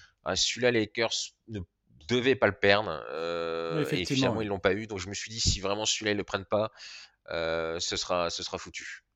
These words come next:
Speaker 2: Effectivement, il y a eu, ouais, il y a eu tout un passage, je crois que ça, ça a duré sept minutes, un truc comme ça, où Jokic était sur le banc.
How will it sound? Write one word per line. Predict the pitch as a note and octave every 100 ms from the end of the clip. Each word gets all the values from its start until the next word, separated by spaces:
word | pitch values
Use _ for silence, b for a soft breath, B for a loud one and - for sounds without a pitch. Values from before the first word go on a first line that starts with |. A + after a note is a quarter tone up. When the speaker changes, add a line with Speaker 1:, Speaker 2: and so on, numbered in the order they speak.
| _ B B -
Speaker 2:
Effectivement, | F#3 G3 F#3+ D#3
il | B2+
y |
a |
eu, | B2+ C3
ouais, | D3+ C#3+
il | A#2
y |
a |
eu | A#2+
tout | A#2 D#3
un | C#3+
passage, | C3+ C#3+
je | -
crois |
que | B2+
ça, | C3
ça | D3
a |
duré | A#2+ B2 C3
sept | B2+ E3 E3+
minutes, | C#3+ C#3+
un | C3
truc | - -
comme | A#2
ça, | - C#3+
où | B2
Jokic | A2+ A#2 C3+
était | B2+ B2
sur | -
le | A#2
banc. | G#2+ B2+ C3+